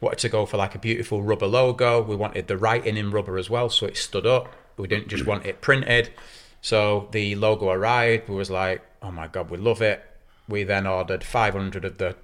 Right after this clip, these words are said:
size large, five hundred of the size small logos. Boom, get them shipped in, pay for 'em.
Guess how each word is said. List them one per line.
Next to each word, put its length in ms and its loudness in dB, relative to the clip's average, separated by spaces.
size 360 -4
large, 380 4
five 240 0
hundred 240 -6
of 80 -10
the 80 -12
size 320 -4
small 340 -4
logos. 560 -4
Boom, 280 -8
get 200 0
them 160 -2
shipped 320 -4
in, 180 2
pay 240 4
for 220 2
'em. 140 4